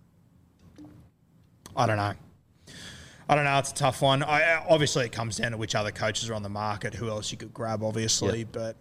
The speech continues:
Speaker 1: I don't know. It just, it seems very toxic to me down there at the moment.
Speaker 2: Mm.
Speaker 1: Um,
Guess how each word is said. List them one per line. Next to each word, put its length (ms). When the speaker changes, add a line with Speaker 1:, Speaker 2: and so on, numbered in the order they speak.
Speaker 1:
I 120
don't 120
know. 120
It 160
just, 340
it 140
seems 420
very 360
toxic 520
to 100
me 180
down 220
there 180
at 100
the 80
moment. 380
Speaker 2:
Mm. 40
Speaker 1:
Um, 100